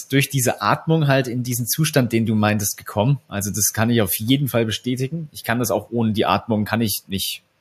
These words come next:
äh, meditieren oder in solche Zustände kommen. Manche können das vielleicht, aber das ist wirklich der Hack, den man da machen kann, ne?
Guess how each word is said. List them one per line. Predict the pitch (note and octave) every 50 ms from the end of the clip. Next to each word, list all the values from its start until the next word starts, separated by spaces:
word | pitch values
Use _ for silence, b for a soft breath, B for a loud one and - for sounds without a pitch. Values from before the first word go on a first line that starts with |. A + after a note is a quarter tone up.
| _ _ -
äh, | G2+ G2 F#2 F#2 F2+ - _ _ _ _ _ _ _ _ _ _
meditieren | - A2 G#2+ G2+ G2+ - - B2 A#2+ A#2 A2+
oder | G#2 G2 G2+ F#2+ F#2
in | D#2+ G2+ G#2
solche | - A2 G#2 F#2+ G#2
Zustände | - - A#2 G#2 - G#2+ G2+ G2 G2
kommen. | - - G#2 A2+ C3+ C3+ - B B B B B B B B B B B B B _
Manche | - G2+ A2 G2+ G2
können | - A2 A#2+
das | C3 A#2+
vielleicht, | - - A#2+ A#2 A#2 A#2+ A#2 - - - _ _ _ _ _ _ _ _ _ _
aber | - G#2+ A2+ G#2+
das | A2 A2
ist | B2+ A#2 -
wirklich | - B2 - C3+ A#2+ -
der | - A#2
Hack, | G#2 G#2+ A2+ A#2+ B2+ - - - _ _ _ _ -
den | B2 A2+
man | A#2 A2+ A2+ A2+ A2 G#2+ - _ _ _ _ _ _ _ _ _ _ _ _ _ _ _ -
da | B2+ A2
machen | A2 A#2 A2+ A#2+ A#2
kann, | G2+ - G#2+ F2+ E2 F#2+
ne? | A2 B2+